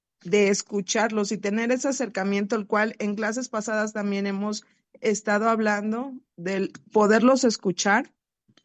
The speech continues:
yo creo que vamos a poder ser en algunos momentos flexibles y poder compartir, una, con ellos, acercarnos más, poderlos escuchar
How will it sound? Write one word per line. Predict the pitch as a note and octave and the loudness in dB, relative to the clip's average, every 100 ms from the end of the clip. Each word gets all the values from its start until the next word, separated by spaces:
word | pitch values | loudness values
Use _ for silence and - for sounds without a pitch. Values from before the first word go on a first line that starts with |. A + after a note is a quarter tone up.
| _ | _
yo | - A#3+ | 2 2
creo | C4 C4 C4+ C4+ | 4 4 4 2
que | B3+ | 0
vamos | A#3 A3+ A#3+ B3+ | 2 0 -2 -4
a | G#3 | -6
poder | G3 G3 G3+ G#3+ | -4 -2 -2 -4
ser | G#3+ G#3+ G#3 A#3 _ _ - | -4 -4 -4 -6 _ _ -6
en | G#3+ | -2
algunos | G3 G3+ A3 A3+ A#3 | 0 2 0 0 -2
momentos | G#3 F#3+ F#3+ F3+ G3+ | -2 -2 -4 -4 -6
flexibles | - E3 F3 G#3 G3+ F3+ F3 - _ _ - | -6 -6 -6 -4 -2 -2 -6 -10 _ _ -2
y | B3 | 0
poder | A#3 A3+ A#3+ | 4 4 2
compartir, | C#4+ C#4 B3 G#3+ G3+ - A3+ B3 - _ | 2 2 2 0 -2 -4 -2 -4 -6 _
una, | B3+ D4+ G#4 G4 | -2 0 0 0
con | B3+ A3+ | 0 2
ellos, | A3+ A3+ B3+ - _ _ _ _ _ _ _ _ _ | 0 2 0 -2 _ _ _ _ _ _ _ _ _
acercarnos | A3+ A#3 A3 F#3+ G#3+ A#3+ B3 | -4 -2 -2 0 0 0 0
más, | B3 B3+ G#4+ - _ _ _ _ | -2 -4 -6 -10 _ _ _ _
poderlos | G3+ G3+ G#3+ A#3+ B3+ B3+ - _ _ _ _ _ _ | -4 -2 0 0 0 -2 -10 _ _ _ _ _ _
escuchar | G#3+ G#3+ - G#3 F3 G#3+ C#4 | -2 -2 -4 -8 -2 0 0